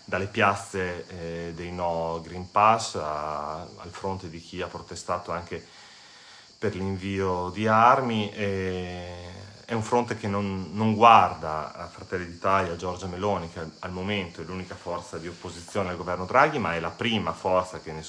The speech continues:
che sostiene il governo e l'invio di armi. È un fronte decisamente antisistemico, ma che al momento è spacchettato in tanti rivoli. Eh, si va da Paragone, Alternativa, da, da destra a sinistra, ormai, insomma, la catalogazione, diciamo,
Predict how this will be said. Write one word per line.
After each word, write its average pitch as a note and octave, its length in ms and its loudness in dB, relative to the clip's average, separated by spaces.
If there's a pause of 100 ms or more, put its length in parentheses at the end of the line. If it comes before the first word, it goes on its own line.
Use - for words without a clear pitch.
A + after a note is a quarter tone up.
che - 100 -16
sostiene E2+ 720 -6 (240)
il F2+ 100 -14
governo F2+ 480 -2
e E2+ 40 -6
l'invio E2+ 500 -8
di A2+ 160 -2
armi. A#2 420 6
È F#2 60 -6
un G2 80 -6
fronte G#2+ 480 -2
decisamente G2+ 880 -4 (300)
antisistemico, A#2 1000 0
ma F#2+ 140 0
che G#2 100 -8
al F#2+ 80 -4
momento F#2 420 -4
è F#2 40 -6
spacchettato F2 720 -6
in E2 60 -10
tanti E2+ 360 -6
rivoli. D#2+ 440 -8 (300)
Eh, D2 1200 -6
si - 160 -8
va E2 140 -4
da E2 100 -8
Paragone, E2 640 0
Alternativa, F2 640 -6
da, F#2 140 -2
da F#2 100 -2
destra G#2+ 340 0
a - 20 -4
sinistra, F#2+ 360 -6
ormai, F#2 220 -4
insomma, E2+ 260 -8
la E2 100 -4
catalogazione, F#2 1000 -6
diciamo, F2+ 520 -2